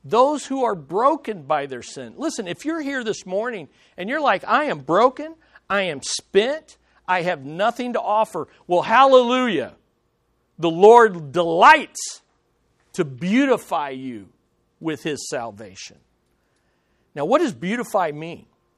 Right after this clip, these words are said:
Well, it means to glorify,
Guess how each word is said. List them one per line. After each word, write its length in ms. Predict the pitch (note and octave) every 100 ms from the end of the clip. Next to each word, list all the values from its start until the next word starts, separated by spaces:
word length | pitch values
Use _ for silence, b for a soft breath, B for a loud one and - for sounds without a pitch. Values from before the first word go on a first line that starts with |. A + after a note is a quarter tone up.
| _ _ _ _ _ _ _ _
Well, 320 | - D3 B3 -
it 200 | F#3+ F3+
means 760 | D#3+ B3 C#4+ D#3+ F3+ G3 - - _ _ _ _ _ _
to 100 | -
glorify, 1040 | D3 C#3+ F3+ B3+ E4 A3+ - A#2 G2+ A#2+